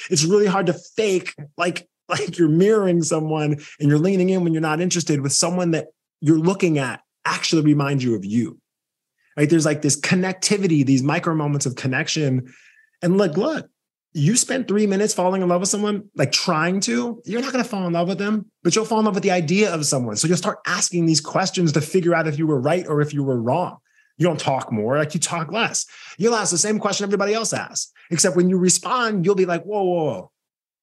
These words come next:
That was when you, when your wife was pregnant with your first kid. That must have been crazy. You went through that and they never heard that before."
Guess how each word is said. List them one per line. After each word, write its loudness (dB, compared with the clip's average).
That -2
was 0
when 2
you, 4
when 0
your 4
wife -2
was -6
pregnant -8
with 0
your 6
first 0
kid. -4
That -2
must 0
have -2
been 2
crazy. -6
You 4
went 0
through 0
that -2
and 6
they 0
never 0
heard 0
that -4
before." -2